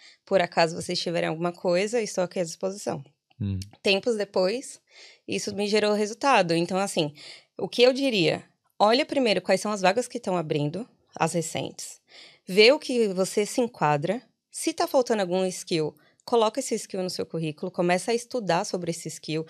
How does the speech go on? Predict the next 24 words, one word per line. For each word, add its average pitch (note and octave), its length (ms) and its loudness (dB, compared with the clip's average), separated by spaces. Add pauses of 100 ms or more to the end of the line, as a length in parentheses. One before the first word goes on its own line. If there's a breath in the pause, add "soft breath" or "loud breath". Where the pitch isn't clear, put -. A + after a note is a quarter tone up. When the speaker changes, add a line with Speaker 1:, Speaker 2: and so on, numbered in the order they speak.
(180 loud breath)
Speaker 1:
seja G3+ 400 0
dado, E3 420 2
seja F3+ 340 0
C F3 180 -4
E D#3+ 100 4
O, D#3+ 140 0
seja F#3 520 4
Google E3 320 4
Ads, D#3+ 360 4
seja F3 360 0
Face-, - 340 -10 (180)
é, E3 120 -2
Facebook E3 580 -4
Ads, D#3 360 0 (440)
Facebook E3+ 480 -6
Ads, - 400 -8 (300)
Ads, D#3+ 480 0
desculpa. D3+ 400 -6
Speaker 2:
Uhum. G2+ 60 2 (420 loud breath)
Speaker 1:
O A#3 80 6
que G#4+ 140 4
for, - 280 4 (340 loud breath)
entendeu? E3+ 440 0 (100)
Speaker 2:
Então, D#3+ 400 8